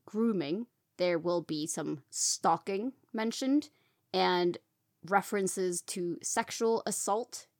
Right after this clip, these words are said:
and masochism. So if those are topics that absolutely you do not want to listen to or have mentioned,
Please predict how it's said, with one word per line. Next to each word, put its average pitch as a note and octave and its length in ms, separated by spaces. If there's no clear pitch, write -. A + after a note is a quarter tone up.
and F#3 280
masochism. F3 840
So - 280
if C4+ 280
those G#3+ 360
are F3+ 160
topics - 480
that F3+ 260
absolutely G3 640
you F#3 300
do F3+ 200
not E3+ 240
want E3 260
to D#3 180
listen B3+ 360
to D#4 360
or D#3+ 180
have D#3+ 220
mentioned, G#3 560